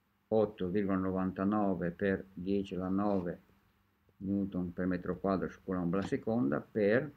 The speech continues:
una era due, eh, per dieci alla nove, alla meno nove coulomb, per Q che era tre, i due segni meno li ho già tolti,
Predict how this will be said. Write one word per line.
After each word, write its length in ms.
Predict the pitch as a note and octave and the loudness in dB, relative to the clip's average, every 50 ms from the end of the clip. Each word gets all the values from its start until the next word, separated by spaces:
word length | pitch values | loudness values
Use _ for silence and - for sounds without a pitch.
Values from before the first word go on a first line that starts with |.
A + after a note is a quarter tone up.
| - _ _ _ _ _ _ _ - - _ _ _ _ _ - _ _ _ _ _ _ | -18 _ _ _ _ _ _ _ -20 -20 _ _ _ _ _ -20 _ _ _ _ _ _
una 340 | - A2 A2 G#2 G2 G2 G2 | -2 0 2 2 4 4 4
era 320 | G2+ G#2 G#2 F#2+ F#2 F2 - | 4 2 2 0 -2 -4 -6
due, 640 | - G#2 G2 G2+ A2+ G#2+ G#2 G2 F2+ E2+ E2+ F2 - - _ _ _ _ _ _ _ _ | -8 -6 -2 0 0 2 4 4 4 2 2 -2 -6 -14 _ _ _ _ _ _ _ _
eh, 480 | - F2+ F2 E2+ F2 F2 F2+ F2+ F2 F2 - _ _ _ _ _ _ _ _ _ _ _ _ _ _ | -8 -6 -4 -2 -2 -2 -2 -2 -4 -6 -10 _ _ _ _ _ _ _ _ _ _ _ _ _ _
per 160 | _ G#2+ G2 F#2+ | _ -4 -2 0
dieci 240 | G2 G2+ G2 G2 | 0 0 0 0
alla 100 | F#2+ F2+ | -2 -2
nove, 560 | F2 E2+ E2+ E2 D#2+ E2 F2 A#2+ D#3 E3+ - - - _ _ _ _ _ _ _ _ _ _ _ _ | 0 0 -2 -2 -2 -2 -2 -2 -2 -2 -4 -10 -18 _ _ _ _ _ _ _ _ _ _ _ _
alla 140 | F#2 F2+ F2 | -10 -8 -6
meno 220 | F2+ F2+ F2+ F2 | -4 -4 -2 -2
nove 320 | E2+ F2 F2+ F2+ F2 E2+ F2 | -2 -2 -2 -2 -4 -4 -4
coulomb, 560 | F2+ F2 D#2+ D#2+ E2 F#2+ G2+ G2+ B2+ C#3 - - - - _ _ _ _ _ | -4 -4 -4 -2 -2 -2 -2 -2 -2 -4 -6 -8 -14 -20 _ _ _ _ _
per 420 | - G2+ G#2+ A#2+ C3+ C#3+ C#3+ - - - _ _ _ _ _ _ _ _ _ - | 0 2 4 4 4 2 -2 -8 -16 -20 _ _ _ _ _ _ _ _ _ -20
Q 300 | - - A#2 B2+ C3+ C3 | -6 0 2 2 2 2
che 140 | - G#2+ G2 | 0 0 2
era 160 | G2+ G#2 G#2 | 2 2 2
tre, 460 | F2+ - - - F#2 G2 A#2+ D#3+ E3+ - - _ _ _ _ _ _ _ _ _ _ _ _ _ _ _ _ _ _ _ _ _ _ _ _ _ _ _ _ _ _ _ _ _ _ _ _ _ | 0 -2 -2 0 2 2 2 0 -2 -8 -14 _ _ _ _ _ _ _ _ _ _ _ _ _ _ _ _ _ _ _ _ _ _ _ _ _ _ _ _ _ _ _ _ _ _ _ _ _
i 100 | G#2 G#2 | 0 4
due 140 | A2+ A2+ | 4 4
segni 220 | A2 B2 A#2+ A#2 A2 | 6 8 8 8 10
meno 240 | A2 A#2 A#2+ A2+ G#2+ | 10 10 10 8 8
li 120 | G#2 G2+ | 8 6
ho 80 | G#2 G2+ | 4 4
già 160 | F2+ G#2 F#2+ | 4 2 0
tolti, 560 | - F#2+ F2 E2+ E2+ - - C#3+ D#3+ C#3+ - | 2 2 2 2 0 0 0 -2 -2 -2 -6